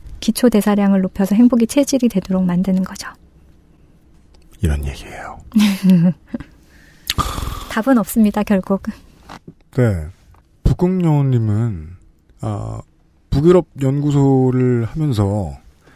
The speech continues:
Speaker 2: 앞으로 어떻게 됐으면 좋겠어요?
Speaker 1: <laughs>
Speaker 2: 소장님의 인생이.
Speaker 1: 저요? 전 지금도 되게 행복한 편이거든요.
Speaker 2: 네.
Speaker 1: 근데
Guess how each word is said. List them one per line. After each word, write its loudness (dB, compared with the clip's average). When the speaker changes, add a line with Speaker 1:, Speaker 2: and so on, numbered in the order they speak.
Speaker 2:
앞으로 2
어떻게 2
됐으면 0
좋겠어요? -8
Speaker 1:
<laughs> -2
Speaker 2:
소장님의 0
인생이. -6
Speaker 1:
저요? 0
전 -2
지금도 0
되게 -4
행복한 -2
편이거든요. -2
Speaker 2:
네. 2
Speaker 1:
근데 6